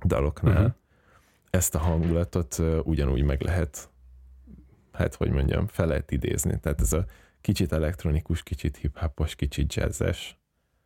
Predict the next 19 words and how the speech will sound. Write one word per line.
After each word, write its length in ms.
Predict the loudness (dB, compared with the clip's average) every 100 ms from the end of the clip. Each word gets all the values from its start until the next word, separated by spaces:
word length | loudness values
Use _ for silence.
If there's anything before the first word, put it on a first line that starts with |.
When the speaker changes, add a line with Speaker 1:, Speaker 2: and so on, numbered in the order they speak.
| _ _ _ -2
Speaker 1:
ö, 320 | 2 4 2 0
vonal. 580 | 0 2 2 2 -2 -6 _ _
Speaker 2:
Mhm. 200 | 0 2 0 -6 _ _ _ _ _ _ _ _ _ _ _ _ _ _ _ _ _ _ _ _ _ _ _ _ _ _ _ _ _ _ _ _ -2
Igen, 260 | 2 2
és 140 | 2 2
egyébként, 520 | 0 0 0 0 -2 _ _ _ _ _ -12
ö, 420 | -8 -4 -4 -4 -8 -18 _ -2
abban 340 | 0 2 4
a, 300 | 4 2 0 -4
abban 240 | -2 2 2
a 40 |
rajzfilmben 500 | 2 2 2 2 2
is, 220 | 0 -4 -14
is 320 | -8 -4 0
egyébként 400 | 2 0 0 0
van 140 | 2 2
egy 160 | 2
ilyen 180 | 2 2
nagyon, 500 | 2 2 2 0